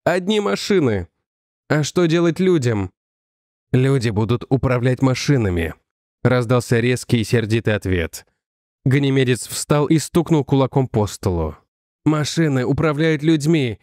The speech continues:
и ты прекрасно это знаешь. Сначала люди используют машины, потом зависят от них и, наконец, становятся их рабами. На твоей драгоценной земле остались машины. Машины. Одни машины.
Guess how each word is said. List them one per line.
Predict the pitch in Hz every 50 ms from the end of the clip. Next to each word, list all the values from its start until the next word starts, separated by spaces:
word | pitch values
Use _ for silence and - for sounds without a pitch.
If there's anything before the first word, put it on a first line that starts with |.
| _ _ _
и | - 175
ты | 143 - 190
прекрасно | 151 180 175 156 - 175 175 165 - -
это | 165 151 143 165 156
знаешь. | 147 165 156 131 110 98 92 - - - - _ _ _ _ _ _ _ _ _
Сначала | - - 175 175 160 - 185 175 170
люди | 170 170 165 147 156 151
используют | 143 - - 175 170 151 147 151 135 143
машины, | 139 139 - - - 170 156 147 135
потом | - 147 139 - 185 180 170 160 143 - _ _ _ _
зависят | - 160 170 190 185 180 190 180 - 170 147 127
от | 131 123 123
них | 135 127 -
и, | - - 160
наконец, | 147 147 - 156 151 160 170 165 160 - - - _ _ _
становятся | - - - 185 180 185 185 175 165 156 - 175
их | 170 - -
рабами. | 170 165 160 156 170 160 143 110 95 92 87 - _ _ _ _ _ _ _ _ _ _ _ _
На | 160 170 151
твоей | - 175 170 165 165
драгоценной | 156 156 156 147 156 147 - - 175 160 156 143
земле | 120 127 143 143 147 151
остались | - - 143 - - - 156 151 151 139 - -
машины. | 151 147 143 - - - 175 175 156 127 104 95 90 85 82 - _ _ _ _ _ -
Машины. | - 226 214 190 180 - - - 214 202 190 175 151 131 113 107 98 90 - _ _ _ _ _ _
Одни | 151 165 170 170 156 202 202 185
машины. | 151 120 113 - - - 165 156 135 117 101 90 85 78